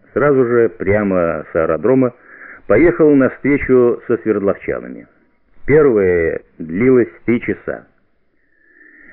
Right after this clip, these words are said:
Небольшой перерыв, объятия с друзьями, и я еду в другой зал, дворец культуры крупного завода. Там ещё полторы тысячи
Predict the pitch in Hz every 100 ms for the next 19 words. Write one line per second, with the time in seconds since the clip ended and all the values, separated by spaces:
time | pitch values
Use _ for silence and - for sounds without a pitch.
0 | _ 113 131 151 208 196 143 127 127 160
1 | 147 117 113 139 139 120 104 90 95 85
2 | 101 139 135 127 117 95 80 95 127 120
3 | 117 107 90 80 101 101 123 127 107 117
4 | 113 95 78 90 110 117 - 98 90 117
5 | 120 113 - 113 110 104 92 101 95 76
6 | 67 65 113 131 123 117 - 107 98 87
7 | 85 80 82 85 78 82 -